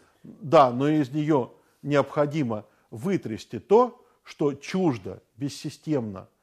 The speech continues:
кулуарно в неё насадили люди, которые являются фактическими врагами независимой, обороноспособной,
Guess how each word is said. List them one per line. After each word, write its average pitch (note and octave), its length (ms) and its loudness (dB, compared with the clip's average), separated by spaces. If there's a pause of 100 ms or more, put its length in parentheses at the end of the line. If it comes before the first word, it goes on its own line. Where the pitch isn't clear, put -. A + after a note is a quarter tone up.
(300)
кулуарно C3 800 2 (300)
в A#2 120 -14
неё C3+ 260 -2
насадили D3+ 680 -6 (320)
люди, G#3+ 280 -4
которые C3+ 360 -6
являются B2 380 -6
фактическими D3 640 -10
врагами A#2+ 580 -6 (380)
независимой, C3+ 800 -8 (300)
обороноспособной, B2+ 1160 -6